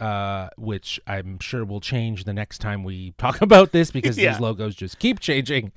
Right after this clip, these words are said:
Speaker 2: Yeah.
Speaker 1: every time. Um, and yeah, it seems like there, there was a great candid shot of them on stage, kind of with their arms around of each other, being very excited to be back doing these, playing these characters. And,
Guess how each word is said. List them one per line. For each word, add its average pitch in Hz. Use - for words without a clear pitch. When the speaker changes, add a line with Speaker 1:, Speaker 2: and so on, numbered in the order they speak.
Speaker 2:
Yeah. 196
Speaker 1:
every 127
time. 110
Um, 113
and 131
yeah, 170
it 113
seems 131
like 120
there, 117
there 113
was 113
a 107
great 127
candid 117
shot 107
of 101
them 104
on 98
stage, 95
kind 104
of 90
with 101
their 101
arms 101
around 98
of 90
each 95
other, 98
being 95
very 95
excited 95
to 95
be 98
back 92
doing 101
these, 95
playing 101
these 98
characters. 98
And, 90